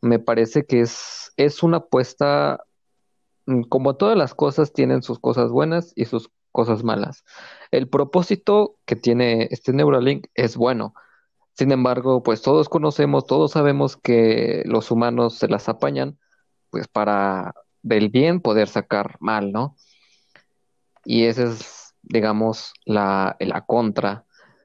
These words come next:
que como todo sistema eléctrico, electrónico, puede ser hackeado, puede ser manipulado de formas que no queremos, y eso puede llegar a tener resultados, pues, bastante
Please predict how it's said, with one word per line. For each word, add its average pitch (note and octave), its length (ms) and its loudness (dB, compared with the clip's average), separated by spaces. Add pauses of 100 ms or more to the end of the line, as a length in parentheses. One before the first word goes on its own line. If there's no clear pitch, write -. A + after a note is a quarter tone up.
(140)
que A2+ 180 0
como A2 300 0
todo C#3 240 4
sistema A#2+ 1120 0 (300)
eléctrico, A#2 680 2
electrónico, B2 1000 0 (1200)
puede C3 220 2
ser A#2 160 -2
hackeado, D3 640 0
puede A#2+ 240 4
ser A2+ 380 2
manipulado A2 720 2
de G#2 320 4
formas A2+ 520 0
que F#2 640 0
no G#2 240 -2
queremos, B2+ 580 0 (920)
y B2+ 120 2
eso C3 240 0
puede A#2+ 280 4
llegar A2 320 0
a G#2 600 2
tener G#2 260 -2
resultados, A2 640 0
pues, - 260 -12
bastante A2 1160 -2